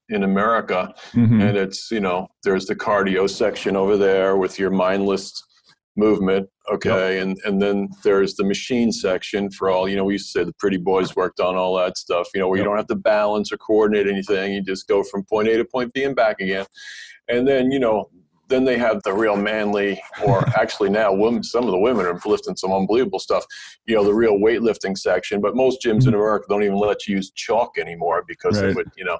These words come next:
Speaker 1: it's
Speaker 2: Or
Speaker 1: it's too
Speaker 2: sweat or things like
Speaker 1: Yeah,
Speaker 2: that.
Speaker 1: it's too messy.
Speaker 2: <laughs>
Speaker 1: And then you have this room now where, uh, you know, they might have some ropes and some, a heavy bag or something. And then they have the yoga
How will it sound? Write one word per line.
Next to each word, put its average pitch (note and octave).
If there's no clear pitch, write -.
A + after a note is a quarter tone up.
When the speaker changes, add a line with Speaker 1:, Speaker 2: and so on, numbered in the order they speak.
Speaker 1:
it's -
Speaker 2:
Or C#3
Speaker 1:
it's -
too C3
Speaker 2:
sweat A#2+
or A2+
things A2+
like G#2
Speaker 1:
Yeah, A2
Speaker 2:
that. G2+
Speaker 1:
it's -
too A#2+
messy. G2+
Speaker 2:
<laughs> -
Speaker 1:
And B2+
then D3+
you D3
have C#3
this A2
room A2+
now A#2
where, F#2+
uh, F#2
you A2+
know, G#2
they G#2
might G#2+
have G#2+
some F#2
ropes G2+
and F2+
some, F2+
a G#2
heavy A2
bag F#2+
or F#2
something. F#2+
And A#2
then C3
they C3
have A#2+
the A2
yoga A2+